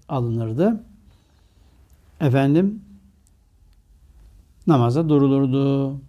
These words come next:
Yani aleyhissalatu vesselam Efendimiz gecenin üçte birini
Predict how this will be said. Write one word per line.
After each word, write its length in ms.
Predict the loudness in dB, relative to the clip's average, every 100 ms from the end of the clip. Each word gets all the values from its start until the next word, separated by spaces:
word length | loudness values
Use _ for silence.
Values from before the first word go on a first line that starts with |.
| _ -20 _ -20 -20 -4
Yani 220 | 2 4
aleyhissalatu 600 | 4 2 0 0 -2 0
vesselam 460 | -2 -2 -2 -2 -2
Efendimiz 680 | -2 -4 -2 -2 -2 -2 -6 -20 -20 -20 -20 _ _ _ _ _ _ -20 _ _ _ -20 -20 _ -20 -20 -20 -20 -20 -18 -4 4
gecenin 460 | 6 6 4 2
üçte 560 | -2 -6 -4 -2 -2 -4 -12 -20 _ _ -8
birini 580 | 2 4 4 2 2 0